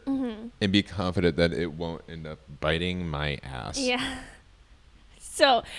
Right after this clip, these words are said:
Speaker 1: what did he say when you, like, wanted the break? Well, okay, he asked if he was annoying, and then did he accept it, or?
Speaker 2: He said, "You know what, it's," he goes,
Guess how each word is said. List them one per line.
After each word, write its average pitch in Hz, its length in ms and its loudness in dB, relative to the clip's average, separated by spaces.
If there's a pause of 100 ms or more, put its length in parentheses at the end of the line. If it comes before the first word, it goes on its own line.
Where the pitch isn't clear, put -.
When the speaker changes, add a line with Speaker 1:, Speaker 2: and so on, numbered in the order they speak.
(240)
Speaker 1:
what 311 180 4
did 330 120 2
he 339 200 2
say 359 180 4
when 349 160 4
you, 311 160 2
like, 269 460 0
wanted 247 480 0
the 233 60 -2
break? 302 320 0 (120)
Well, 226 200 2
okay, 214 260 -2
he 214 80 -4
asked 208 240 -2
if 233 80 -4
he 240 100 0
was 240 120 0
annoying, 202 600 -2
and 220 120 -2
then 214 140 -2
did 214 100 -4
he 208 200 2
accept 208 460 -2
it, 311 320 2
or? 233 200 0
Speaker 2:
He 202 80 -2
said, - 160 0
"You 101 60 2
know 95 120 2
what, 85 140 0
it's," 80 200 -6
he 95 200 -4
goes, 87 260 0